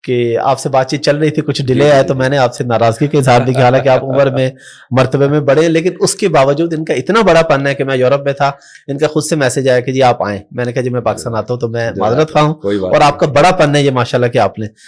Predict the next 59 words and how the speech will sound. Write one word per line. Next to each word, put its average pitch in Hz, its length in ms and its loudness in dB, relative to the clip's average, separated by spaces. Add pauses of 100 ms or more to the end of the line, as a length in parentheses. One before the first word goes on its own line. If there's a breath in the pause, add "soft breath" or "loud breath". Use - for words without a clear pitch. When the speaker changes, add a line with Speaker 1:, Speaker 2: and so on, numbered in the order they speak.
(120)
Speaker 2:
جی۔ 87 80 -10
Speaker 1:
آ، 117 160 2
وقتاً 131 380 -2
ان 139 140 -4
اثر 139 240 -2
میں۔ 151 120 -2
اور 147 80 0
لاسٹ 147 240 0
پہ 175 60 2
آپ - 140 0
کوئی 175 120 4
میسج 131 300 0
دینا 113 180 -4
چاہیں 107 180 -10
پبلک 95 300 -16
کو 104 60 -18
تو 101 100 -20
پلیز۔ 95 240 -18 (220)
Speaker 2:
ہاں، 123 340 2
ہاں، 104 260 -2
بڑا 107 320 0
مشکل 98 340 -8
سوال 104 280 -8
پوچھ 107 280 -10
لیا 110 160 -2
آپ 110 120 -4
نے۔ 131 260 -4
Speaker 1:
<laughs> 120 60 -12
Speaker 2:
پبلک 120 320 -6
کو 117 160 -4
ہم 113 120 -8
یہی 113 160 -4
میسج 110 320 -8
دینا 110 180 -8
چاہتے 107 320 -8
ہیں، 117 60 -10
بھائی 113 200 -8
ہم 101 100 -10
نے 110 100 -6
بھی 117 100 -6
مرنا 110 300 -6
ہے، 110 60 -8
آپ 95 180 -8
نے 107 60 -10
بھی 107 100 -8
مرنا 98 300 -10
ہے۔ - 280 -14 (220)
حضرت 113 300 -4
عمر 113 220 -4
نے 120 140 -4
جو 110 160 -6
ہے 110 40 -6
نا 147 120 -6
انگوٹھی 107 340 -10
پہ 113 80 -10
لکھوایا 98 440 -6
ہوا 98 100 -6
تھا 110 240 -8
کہ 113 500 -8